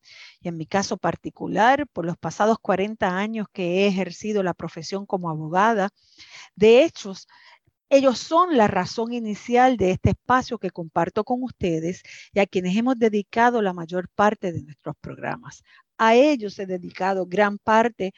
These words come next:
de mi carrera profesional. Por ello, la muerte de un niño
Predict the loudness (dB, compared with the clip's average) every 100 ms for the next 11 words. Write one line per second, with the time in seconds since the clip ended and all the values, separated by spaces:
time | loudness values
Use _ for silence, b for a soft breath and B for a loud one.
0 | b -12 -12 -6 -6 -4 -4 -4 -6 -8
1 | -10 -12 -14 -16 -18 _ _ _ _ _
2 | _ 4 6 4 2 -2 -4 b b b
3 | b b 0 2 4 2 2 0 0 -2
4 | -6 -8 -8 -8 -10 -12